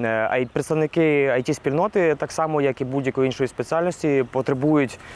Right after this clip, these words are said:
бути разом, гуртуватися, десь зустрічатися, спілкуватися, вирішувати якісь питання. Ну, ясно, що за мирного часу питання були геть інші. Тобто ми розмовляли про технології, обмінювалися контактами,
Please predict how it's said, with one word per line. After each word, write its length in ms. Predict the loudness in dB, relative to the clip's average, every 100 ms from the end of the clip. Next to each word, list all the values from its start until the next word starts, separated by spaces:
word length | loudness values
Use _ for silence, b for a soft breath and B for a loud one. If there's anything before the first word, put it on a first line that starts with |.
| B -2
бути 440 | 0 2 2 4
разом, 320 | 2 2 2
гуртуватися, 720 | 0 0 0 0 0 -4 -2
десь 200 | -2 -2
зустрічатися, 760 | -4 -10 -6 -2 -2 -2 -6 -8
спілкуватися, 760 | -2 -2 0 0 0 0 0
вирішувати 400 | 0 0 -2 -4
якісь 180 | -4 -2
питання. 440 | -2 -2 -4 -6 -10 B B B
Ну, 220 | 0 2 2
ясно, 280 | 2 -2
що 140 | -4 -2
за 220 | 2 2
мирного 380 | 2 2 0 0
часу 260 | -2 -4
питання 320 | -6 -4 -2 -2
були 220 | 0 2
геть 200 | 0 -2
інші. 340 | -6 -6 -10 -6
Тобто 240 | -4 0
ми 360 | 0 2 0 -2 -4
розмовляли 520 | -2 0 0 0 0
про 120 | -2
технології, 600 | -4 -4 0 2 2 2
обмінювалися 480 | 2 0 0 0 -2
контактами, 760 | -2 0 -2 -2 -2 0 0